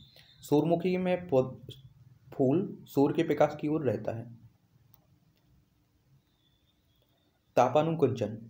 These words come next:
ऊंचे ताप पर केरोकस, टोलिप, कॉल चीकम के फूल खिलते हैं और ताप कम होने पर बंद हो जाते हैं। फोटोटैक्सिस, जब गति द्वारा लाइट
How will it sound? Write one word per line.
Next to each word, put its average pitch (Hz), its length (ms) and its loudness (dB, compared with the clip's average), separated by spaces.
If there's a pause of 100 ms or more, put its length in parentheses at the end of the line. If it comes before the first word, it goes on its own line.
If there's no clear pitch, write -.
(1200)
ऊंचे 139 240 2
ताप 165 340 4
पर - 380 4 (420)
केरोकस, 139 580 2 (800)
टोलिप, 131 460 2 (760)
कॉल 160 520 2 (760)
चीकम 117 400 -2 (300)
के 123 80 -2
फूल 143 300 -2
खिलते 117 320 -4
हैं 151 100 0
और 147 200 0
ताप 120 300 -2
कम 165 180 -2 (200)
होने 120 160 0
पर 135 160 -2
बंद 104 200 -2
हो 107 100 -4
जाते 101 240 -8
हैं। - 180 -18 (380)
फोटोटैक्सिस, 127 600 0 (720)
जब 120 160 4
गति 131 260 4
द्वारा 170 640 2
लाइट 123 540 0